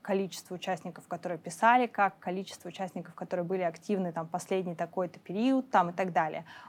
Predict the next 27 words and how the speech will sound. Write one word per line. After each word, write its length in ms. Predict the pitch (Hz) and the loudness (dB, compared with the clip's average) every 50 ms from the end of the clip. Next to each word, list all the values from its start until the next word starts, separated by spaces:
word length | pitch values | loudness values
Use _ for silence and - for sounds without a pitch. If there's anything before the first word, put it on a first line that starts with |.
| - - - | -16 -8 -2
У 40 | |
нас, 360 | 185 202 226 294 285 - - - | 2 4 6 6 4 2 0 4
а, 220 | 240 208 196 190 | 6 6 6 6
в-, 520 | 185 175 180 185 190 185 185 180 180 180 175 185 | 4 2 2 6 8 8 8 8 6 6 4 2
внутри 300 | 185 180 - - 214 196 | -2 -4 -4 -4 -4 -4
Community 520 | 185 - 202 190 185 185 180 175 - 185 | -4 -4 -6 -6 -4 -4 -6 -6 -6 -4
University 340 | 180 202 247 285 - - - 190 | 0 0 0 -2 -2 -4 -6 -6
ещё 220 | 175 - - 220 | -4 0 0 2
внедрена 520 | 214 220 190 185 165 175 185 185 190 202 | 2 2 2 0 -2 -4 -2 2 2 2
внутренняя 480 | 196 196 208 208 190 - 190 180 175 170 | 4 2 0 0 0 -2 -4 -2 -2 -2
валюта, 480 | 160 170 165 160 165 170 - 220 226 254 - - - - - 254 - | -2 -2 -2 -2 -4 -2 0 0 0 0 -2 -16 -20 -18 -16 -10 -4
и 100 | - 196 | -4 -4
к-, 100 | - - - | -4 -2 0
э, 320 | 202 190 190 185 185 190 | 2 4 6 6 4 4
и 260 | - - 214 208 208 196 | 2 0 0 0 0 2
люди, 280 | 190 220 226 202 214 196 | 0 0 0 0 0 0
когда 480 | - 190 180 175 170 190 185 185 185 | 0 -4 -4 0 4 6 6 6 6
им 160 | 185 196 190 | 6 2 -2
что-то 280 | 175 - - 202 180 190 | -4 -4 -4 -4 -2 -2
оказалось 360 | 175 - 190 185 190 - - | -2 -2 2 2 2 2 2
полезным, 720 | - - 185 190 240 302 349 - 311 254 220 196 185 185 185 | 0 -2 0 2 4 2 4 4 4 2 2 2 -2 -6 -6
а, 80 | 185 185 | -4 -4
например, 360 | 190 180 - - 202 196 180 | -4 -6 -4 -4 -4 -4 -2
пишут 260 | - 220 202 - - | -4 -6 -6 -6 -8
«польза» 460 | - - 220 262 330 370 320 320 277 240 226 - - | -4 4 6 6 6 6 6 4 4 2 2 -4 -4
или 240 | - 214 233 233 240 | -2 0 2 2 2
«спасибо», 640 | 214 - - - 202 - - 214 190 160 160 151 | 2 0 -2 -4 -4 -2 -2 -2 -2 -2 -4 -8